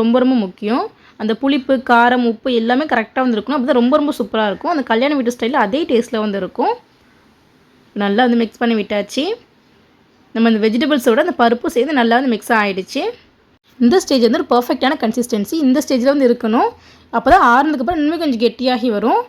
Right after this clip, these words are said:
நம்ம ரொம்பவும் கெட்டியாக்கிட்டோம் அப்படின்னா ஆறுனதுக்கப்புறம் இன்னும் ரொம்ப கெட்டியாக ஹார்டாக அந்த மாதிரி இருக்கும், சாப்பிட்றதுக்கு நல்லா இருக்காது.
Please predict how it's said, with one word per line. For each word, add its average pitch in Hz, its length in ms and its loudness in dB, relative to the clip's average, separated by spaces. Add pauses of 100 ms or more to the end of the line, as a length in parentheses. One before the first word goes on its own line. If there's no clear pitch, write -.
(100)
நம்ம 233 100 2 (140)
ரொம்பவும் 330 340 2
கெட்டியாக்கிட்டோம் 254 580 0
அப்படின்னா 247 300 -2
ஆறுனதுக்கப்புறம் 269 380 0
இன்னும் 302 180 0
ரொம்ப 269 160 -2 (100)
கெட்டியாக 277 340 -2
ஹார்டாக 220 240 0
அந்த 220 120 -2
மாதிரி 233 120 2
இருக்கும், 311 260 -6
சாப்பிட்றதுக்கு 226 420 0
நல்லா 202 220 -2
இருக்காது. 208 320 -2